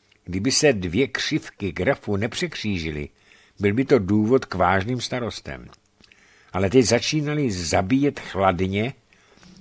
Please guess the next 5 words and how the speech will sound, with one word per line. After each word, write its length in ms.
a 140
překvapení 800
s-, 160
přestávalo 840
účinkovat. 720